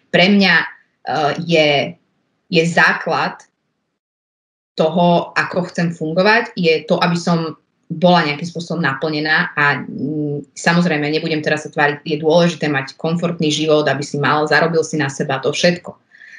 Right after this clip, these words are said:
Ale ja neviem, či úplne je toto dobrý argument, že, že,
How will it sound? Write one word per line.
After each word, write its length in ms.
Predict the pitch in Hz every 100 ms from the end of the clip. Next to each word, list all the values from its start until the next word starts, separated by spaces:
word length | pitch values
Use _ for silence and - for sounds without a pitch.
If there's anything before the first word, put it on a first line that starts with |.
| - -
Ale 480 | 156 165 165 143 - _ _ _ _ _ _ _ -
ja 160 | 185 196
neviem, 320 | 226 302 269
či 160 | 208
úplne 240 | 196 214 196
je 80 | 196
toto 160 | 202
dobrý 240 | 196 190 180
argument, 480 | 180 208 175 139
že, 320 | 151 165 156 -
že, 240 | 175